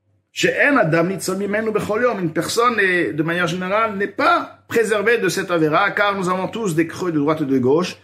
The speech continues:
et ceci, nous, nous, nous, nous prenons le temps pour d'autres choses, ou dans ce temps-là, on devrait étudier la Torah, donc on n'est pas préservé, donc nous avons forcément le, le,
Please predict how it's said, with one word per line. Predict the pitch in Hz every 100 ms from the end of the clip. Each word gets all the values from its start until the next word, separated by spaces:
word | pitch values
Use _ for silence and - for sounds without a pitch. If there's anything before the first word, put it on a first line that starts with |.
| _ _ -
et | 220 240 233 214 214 202 196
ceci, | 160 196 - 214 185
nous, | 170
nous, | 160 156 156
nous, | 151 -
nous | 147 135
prenons | - 180 190 160
le |
temps | 151 175
pour | - 123
d'autres | 196 196
choses, | - 123 180 190 - _ -
ou | 120
dans | 85
ce | - 151
temps-là, | 175 190 294 262 208 180 -
on | 185
devrait | 202 127 113 104
étudier | - 151 110 110 170 - _ -
la | 156
Torah, | 226 247 285
donc | 185 190
on | 170
n'est | 175
pas | 233
préservé, | 233 214 202 220 240 254
donc | 226 180
nous | 175
avons | 160 226
forcément | 202 208 - 170 135 147 - _ -
le, | 160 165
le, | 156 160